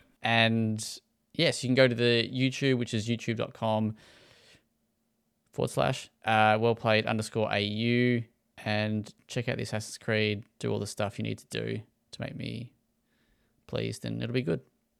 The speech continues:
And you people have a good, <laughs> have a good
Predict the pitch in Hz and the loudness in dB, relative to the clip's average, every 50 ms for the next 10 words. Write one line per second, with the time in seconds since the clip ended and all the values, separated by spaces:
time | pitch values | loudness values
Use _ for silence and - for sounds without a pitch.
0 | _ _ _ _ _ _ _ - 113 113 117 113 113 117 - - - - _ _ | _ _ _ _ _ _ _ -8 -6 -4 -4 -4 -4 -6 -8 -14 -20 -20 _ _
1 | _ _ _ _ _ - 127 135 131 - 135 131 131 185 196 156 147 131 135 131 | _ _ _ _ _ -4 -2 -2 0 0 -2 -2 -2 -4 -4 -2 -2 -2 -2 -2
2 | 127 - 139 139 135 127 - - - _ _ - - - - - 139 - 147 131 | -2 0 2 2 2 0 -4 -8 -12 _ _ -20 -20 -20 -16 -16 -2 0 0 0
3 | - 123 - - - 131 131 - | 0 -4 -4 -2 -2 -2 -2 -4